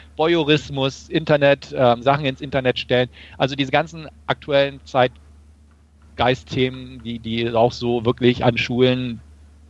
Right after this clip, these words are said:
vorhanden sind, wie, wie man weiß, äh,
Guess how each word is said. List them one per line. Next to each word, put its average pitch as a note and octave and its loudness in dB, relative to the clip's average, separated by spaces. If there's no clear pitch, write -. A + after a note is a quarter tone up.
vorhanden C#3+ 0
sind, A2+ -4
wie, A2+ -6
wie A2 -10
man G2+ -6
weiß, A2 4
äh, - -8